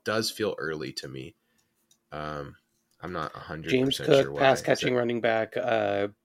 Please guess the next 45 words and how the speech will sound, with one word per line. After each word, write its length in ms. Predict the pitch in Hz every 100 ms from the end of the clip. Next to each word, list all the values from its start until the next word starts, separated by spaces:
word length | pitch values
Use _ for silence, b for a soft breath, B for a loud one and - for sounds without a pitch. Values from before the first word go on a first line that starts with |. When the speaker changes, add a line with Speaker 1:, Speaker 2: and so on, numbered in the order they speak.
| _
Speaker 2:
Dalvin 240 | - 104 107
Cook's 200 | 110 -
brother, 460 | 110 101 104 101 b b b
and 240 | - 107 107
moves 240 | 160 147
very 220 | 117 110
similarly, 560 | 98 104 110 123 139 151
but 180 | 113 101
definitely 320 | 110 117 110
couldn't 320 | - 110 110
handle 240 | 101 92 90
the 80 |
load. 220 | 95 95 - _ _ _ _ _ _ _ _ _ _ _ _ _ _ _ -
Speaker 1:
Yeah, 220 | - 64 - _ -
I 140 | 110
like 220 | 143 170
Isaiah 320 | 156 135 110
Spiller 400 | 110 - 92 101
and 80 | 98
Rachaad 340 | 90 - 90 85
White, 420 | 82 87 95 -
but 160 | 80 -
they're, 280 | 90 87
they're 220 | 78 90 90
guys 320 | 78 67 -
that 240 | 65 -
other 200 | 69 69
people 420 | - - 71 69 - _ -
think 200 | 78 73
are 60 |
gonna 220 | 78 69 69
go 180 | 73
a 40 | 64
lot 220 | 67 -
Speaker 2:
I 120 | - 110
do 120 | -
Speaker 1:
later. 60 |
Speaker 2:
not 320 | 90 92 - 110
like 180 | 107
Isaiah 140 | 104 -
Speaker 1:
But 100 | 87
I 60 | 95
think 160 | 123
Speaker 2:
Spiller, 120 | 120 -
but 300 | 117 110